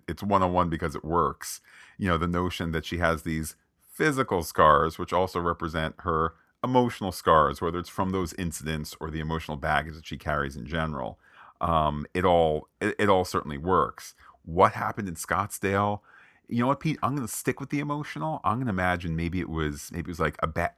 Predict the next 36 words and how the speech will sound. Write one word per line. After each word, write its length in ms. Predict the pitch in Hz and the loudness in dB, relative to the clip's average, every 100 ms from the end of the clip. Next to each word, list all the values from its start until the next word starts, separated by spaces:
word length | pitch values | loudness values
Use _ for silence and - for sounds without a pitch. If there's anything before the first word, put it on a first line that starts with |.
| _ | _
<clears throat> 0 | |
a 280 | 123 107 85 | 0 0 0
bad 360 | 85 92 92 85 _ | 0 2 0 -6 _
breakup 460 | 90 101 110 104 - _ _ _ _ _ _ _ - | 0 0 0 -2 -2 _ _ _ _ _ _ _ -4
that 60 | |
maybe 180 | 95 82 | -2 -2
resulted 640 | 78 78 92 90 - 85 | -4 -2 0 0 -2 -4
in, 440 | - 85 80 78 78 _ - - _ _ | -4 -4 -2 -4 -8 _ -20 -20 _ _
you 100 | 90 | -4
know, 220 | 64 - | -4 -4
things 380 | - 170 160 139 | -6 -4 -4 -4
being 240 | 156 147 120 | -2 -2 -4
thrown 560 | - 156 151 143 135 | 0 2 4 4 2
or 140 | 127 123 | 2 0
one 380 | 123 139 143 | 2 0 0
racing 380 | 131 131 - 120 | 0 -2 -4 -8
after 280 | 120 123 131 | -8 -8 -6
the 160 | 123 127 | 0 4
other 400 | 127 113 113 110 | 4 4 4 2
and, 80 | 101 | 0
you 40 | |
know, 60 | 98 | -4
th-, 140 | - | 0
that 180 | 107 107 | 0 2
sort 140 | 107 | -2
of 80 | 92 | 0
thing. 120 | 87 | -2
I'm 120 | 87 | -2
certainly 280 | 104 - 120 | -4 -4 -4
not 100 | 113 | -2
trying 140 | - 104 | -2 -2
to 80 | |
suggest, 480 | - 85 87 82 - | -4 -2 0 0 -2
you 80 | 92 | -4
know, 120 | 78 | -4
like, 320 | 76 71 - | -2 -4 -4